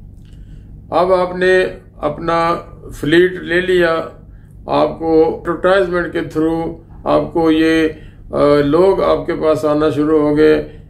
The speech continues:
Agreement आपने किया, Agreement करने के बाद आपने इसको मोटर बाइक आपने दी,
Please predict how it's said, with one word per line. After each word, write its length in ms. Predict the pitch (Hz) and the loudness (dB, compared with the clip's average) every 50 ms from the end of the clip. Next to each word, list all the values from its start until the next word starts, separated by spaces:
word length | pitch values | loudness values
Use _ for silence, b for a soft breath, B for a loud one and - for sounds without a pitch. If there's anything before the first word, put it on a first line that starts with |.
| - - - | -20 -6 -2
Agreement 580 | 151 170 175 190 196 202 190 190 185 180 - - | 0 0 2 4 4 4 4 4 2 0 -2 -4
आपने 400 | - 156 160 156 156 160 156 156 | -4 -2 -2 -2 -2 -2 -4 -4
किया, 360 | - - 156 156 156 160 156 160 156 156 156 - - - - - - - - 139 | -4 -2 0 2 2 4 4 4 4 2 0 -6 -12 -18 -20 -20 -20 -12 -6 -2
Agreement 480 | 160 180 190 185 180 185 180 175 175 | 0 2 2 4 4 2 2 0 0
करने 280 | - 170 156 151 160 160 | -2 -2 0 0 0 -2
के 100 | 151 165 | 0 -2
बाद 300 | 156 147 156 151 156 147 | 0 0 2 2 2 2
आपने 580 | 151 151 151 147 147 151 156 151 151 143 147 B B B B B B - | 2 2 0 0 -2 -2 0 0 0 0 -2 B B B B B B -4
इसको 460 | 135 143 139 - - - 160 156 151 151 | -2 -2 -2 -2 -2 2 2 4 4 4
मोटर 300 | 147 147 151 151 156 165 | 2 0 0 0 0 0
बाइक 320 | 156 160 156 156 147 156 | 0 2 2 2 2 0
आपने 280 | 151 151 147 147 147 143 | -2 -2 -2 -2 -2 -2
दी, 260 | 139 135 165 170 | -2 0 0 2